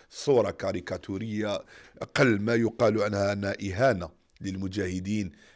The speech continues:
لما شفنا جنازة، آه، المجاهدة البطلة الراحلة فاطمة وزقان،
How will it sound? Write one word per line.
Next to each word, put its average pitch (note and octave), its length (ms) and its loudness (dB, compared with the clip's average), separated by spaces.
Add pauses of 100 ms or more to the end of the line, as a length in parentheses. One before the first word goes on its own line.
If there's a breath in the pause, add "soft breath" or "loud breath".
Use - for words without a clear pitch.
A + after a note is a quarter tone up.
(100)
لما G2+ 280 -2
شفنا - 440 -6
جنازة، G2 480 -2 (640 loud breath)
آه، F#2 580 4
المجاهدة F#2+ 840 2 (480)
البطلة G2 480 -2
الراحلة F2+ 480 -2
فاطمة F#2 360 -12
وزقان، F#2+ 500 -4